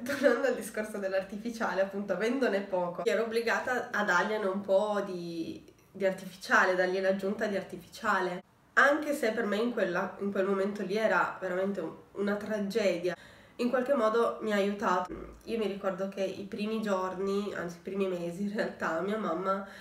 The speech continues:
ogni tanto veniva a dormire qua da noi, eh, dormiva nell'altra camera per aiutarmi. Io mi ricordo che prendevo Edo, eh, e lo portavo in sala, ad all-, lo allattavo in sala perché il papà si svegliava alle sei del mattino, il papà di Edo, per andare a lavorare.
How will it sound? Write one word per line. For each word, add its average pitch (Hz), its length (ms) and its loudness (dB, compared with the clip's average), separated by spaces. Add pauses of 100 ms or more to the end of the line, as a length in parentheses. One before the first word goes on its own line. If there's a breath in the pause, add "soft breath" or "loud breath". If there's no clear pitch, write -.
(120)
ogni 220 160 0
tanto 196 280 -2
veniva 180 260 0
a - 20 -4
dormire 185 460 -2
qua 190 100 -2
da 190 140 -2
noi, 185 600 -4 (300 loud breath)
eh, 151 220 -6
dormiva 190 320 -2
nell'altra 180 480 -4
camera 170 680 -4 (220)
per 190 120 -2
aiutarmi. 185 560 -2 (180 loud breath)
Io 233 180 2
mi 160 80 -4
ricordo 185 260 -2
che 185 120 -6
prendevo 220 520 0
Edo, 185 760 0
eh, - 540 -10
e 202 60 2
lo 208 100 2
portavo 214 400 0
in 202 140 0
sala, 175 680 0 (120)
ad - 160 -8
all-, 170 440 -6
lo 185 80 2
allattavo 190 420 -2
in 190 140 -4
sala 175 580 -2
perché 165 1000 -6 (200)
il 185 100 -12
papà 180 260 -4
si 233 140 -4
svegliava 165 340 -2
alle 175 140 -4
sei 180 140 -6
del 175 140 -2
mattino, 175 460 -6
il 165 80 -6
papà 170 220 -10
di 165 160 -8
Edo, 165 220 -6
per 175 120 -8
andare 170 240 -6
a 160 120 -6
lavorare. 165 580 -8